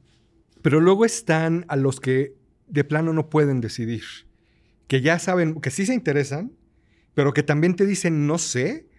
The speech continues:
o no son capaces de decidir por quién van a votar, porque están viendo lo que dice un candidato, están diciendo lo que dice otra candidata,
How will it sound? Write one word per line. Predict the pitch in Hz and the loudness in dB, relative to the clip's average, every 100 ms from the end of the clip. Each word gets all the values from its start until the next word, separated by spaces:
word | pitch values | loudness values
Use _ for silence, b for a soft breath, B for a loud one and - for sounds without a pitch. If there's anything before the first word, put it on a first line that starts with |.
| - | -8
o | 131 | -4
no | 151 | -4
son | 156 180 | -4 -6
capaces | 175 160 156 165 | -6 -6 -4 -2
de | 139 | -4
decidir | 123 131 | -6 -6
por | 147 | -6
quién | - 139 | -4 -4
van | 139 | -2
a | |
votar, | 123 117 127 131 B B | -2 -2 -4 -4 B B
porque | 127 123 | -4 -2
están | 131 156 | -2 -2
viendo | 156 139 | 0 0
lo | 123 | 0
que | 160 | -2
dice | 185 | -2
un | 196 | -2
candidato, | 180 165 170 180 156 | -2 0 0 0 -2
están | 139 | -6
diciendo | 123 123 117 | -6 -4 -4
lo | 110 | -4
que | 135 | -2
dice | 175 185 | -2 -2
otra | 175 | -4
candidata, | 165 156 143 151 156 156 151 | -2 -2 0 0 0 2 0